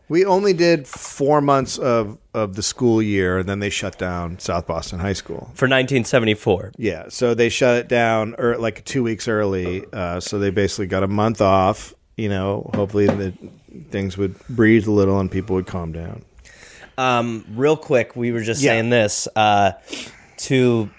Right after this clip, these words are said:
Speaker 2: probably one of the crazier things that I think has happened from this podcast
Speaker 1: Mm-hmm.
Speaker 2: was, uh, the story we did about the gentleman
Speaker 1: John.
Speaker 2: who lost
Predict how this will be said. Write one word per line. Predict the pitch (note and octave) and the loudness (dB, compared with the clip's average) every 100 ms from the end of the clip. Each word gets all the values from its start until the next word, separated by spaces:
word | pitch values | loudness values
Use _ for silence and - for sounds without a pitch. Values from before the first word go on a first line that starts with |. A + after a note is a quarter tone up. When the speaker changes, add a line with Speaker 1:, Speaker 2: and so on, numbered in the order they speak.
| _ _ - _ _ _ - - | _ _ -20 _ _ _ -20 -10
Speaker 2:
probably | - D3 D#3 D3 B2+ | -2 0 2 2 2
one | B2+ | 4
of | A#2 G#2+ | 2 0
the | A2+ A2+ G#2+ | 2 2 0
crazier | - - D3+ D3+ D3+ B2 A2+ G2 | -6 0 2 4 2 2 2 0
things | - G#2 F#2 F2 E2+ - - _ _ _ _ | 0 -2 -2 -6 -10 -16 -18 _ _ _ _
that | G2+ | 2
I | G2 G2 | 4 4
think | G#2+ G2 | 0 -4
has | G2+ | -2
happened | A2 F#2+ F#2+ F#2 | 2 0 0 -10
from | G2+ | -6
this | F#2 F2 | -6 -6
podcast | - G2 F2+ - F#2+ F#2 - | -2 0 0 0 0 0 -4
Speaker 1:
Mm-hmm. | B2 | 2
Speaker 2:
was, | B2 G#2 F#2+ A#2+ - - - - _ | 4 4 0 -6 -12 -20 -20 -20 _
uh, | A#2 G#2+ G2+ G2 F#2+ F#2+ - - | 0 2 4 2 2 -2 -8 -16
the | G#2+ A2 G#2+ G#2+ G#2 | -2 2 4 4 2
story | - - - D#3 D3+ | -2 -6 -2 2 2
we | D3 C3 | 2 0
did | A#2 B2 A#2+ A2+ | 2 2 2 0
about | - A2+ G#2+ | -2 0 0
the | A2 | -2
gentleman | G#2 B2 A#2+ A#2 A2+ G#2 G#2 - _ _ | 0 0 2 0 0 -2 -6 -12 _ _
Speaker 1:
John. | - - | -8 0
Speaker 2:
who | B2+ | 2
lost | A#2+ A#2 A2 A2 - - - | 4 4 2 -2 -8 -10 -14